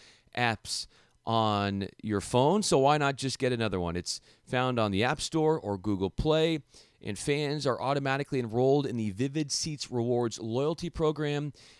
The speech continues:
and will enjoy credits on all their purchases as part of Vivid Seats Rewards. All Vivid Seats confirmed orders are backed by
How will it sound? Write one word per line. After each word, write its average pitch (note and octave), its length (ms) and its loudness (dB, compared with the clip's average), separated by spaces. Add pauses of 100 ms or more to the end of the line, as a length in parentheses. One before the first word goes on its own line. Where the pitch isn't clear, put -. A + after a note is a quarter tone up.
(140)
and A#2 240 -2
will A#2 140 -2
enjoy A#2 240 0
credits C3+ 420 0
on A#2+ 140 2
all C#3 240 2
their D#3+ 140 0
purchases B2+ 720 -4 (280)
as - 160 -4
part B2 260 2
of G#2+ 100 0
Vivid C#3 360 -2
Seats - 540 -6
Rewards. G#2+ 840 0 (400)
All D#3+ 220 2
Vivid F3 340 2
Seats D3+ 300 -2
confirmed C#3 540 -4
orders C3 340 4
are A#2 100 0
backed C#3 480 -4
by A2+ 360 2